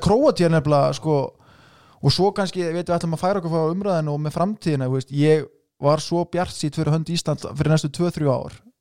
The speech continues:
og, en ég er orðinn minna bjartsýnn, ekki út af því að við erum að standa okkur illa, mér finnst bara önnur lönd vera að koma upp með svo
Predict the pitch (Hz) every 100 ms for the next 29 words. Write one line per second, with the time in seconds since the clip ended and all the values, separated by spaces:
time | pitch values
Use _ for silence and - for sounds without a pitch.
0 | _ _ - 131 131 - _ _ _ -
1 | 139 147 165 147 139 170 240 202 190 190
2 | - 160 - 175 190 240 214 180 156 143
3 | 139 143 185 220 196 214 208 226 247 254
4 | - - - _ _ _ - 170 147 139
5 | - 180 240 254 175 214 220 165 151 190
6 | 170 160 139